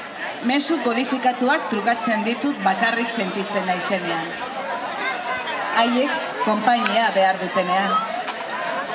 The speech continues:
Telebistako programa komentatzen ditugu, lehiaketa hau,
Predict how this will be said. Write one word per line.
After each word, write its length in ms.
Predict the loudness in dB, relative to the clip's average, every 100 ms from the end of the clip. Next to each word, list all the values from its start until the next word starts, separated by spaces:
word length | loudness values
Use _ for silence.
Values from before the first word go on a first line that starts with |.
| -4 -2 -4 -4 -4 -2
Telebistako 640 | 0 2 2 2 2 2 2
programa 540 | 2 6 4 4 2
komentatzen 680 | 0 0 0 0 0 -2 -2
ditugu, 480 | 0 2 4 4 4 0 -4 -6 -6 -8 -8 -4 0
lehiaketa 520 | 2 2 2 2 6 6
hau, 280 | 6 4